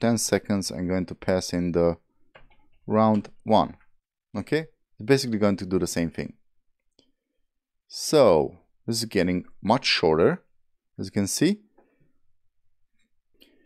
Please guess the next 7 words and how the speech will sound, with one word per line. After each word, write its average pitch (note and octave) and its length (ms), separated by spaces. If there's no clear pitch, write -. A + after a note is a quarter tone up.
Now A#2 400
we're D#3+ 180
going A#3+ 180
to G#3 80
encounter F3 540
a G#2+ 80
problem G2+ 800